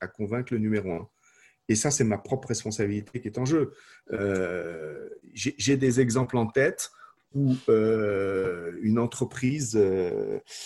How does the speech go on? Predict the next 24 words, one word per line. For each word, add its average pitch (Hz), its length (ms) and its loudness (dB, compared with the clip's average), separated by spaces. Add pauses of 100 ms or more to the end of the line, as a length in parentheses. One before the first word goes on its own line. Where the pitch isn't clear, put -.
(320)
euh, 82 880 -12
je 87 160 -10
vais 90 160 -8
évidemment 107 360 2
pas 104 120 0
la 101 120 0
nommer, 117 360 2
mais 104 400 0
à - 160 -6
peu - 160 -8
près, 113 340 0
euh, 104 200 2
trois 107 240 -4
mille 110 160 2
personnes, 151 520 -2 (540)
euh, 92 880 -6 (760)
dans 101 100 -16
de 104 80 -12
la 104 80 -2
distribution 110 720 0
d'eau, 139 260 0 (640)
euh, - 800 -4 (1200)
avait 135 340 6
justement 123 800 0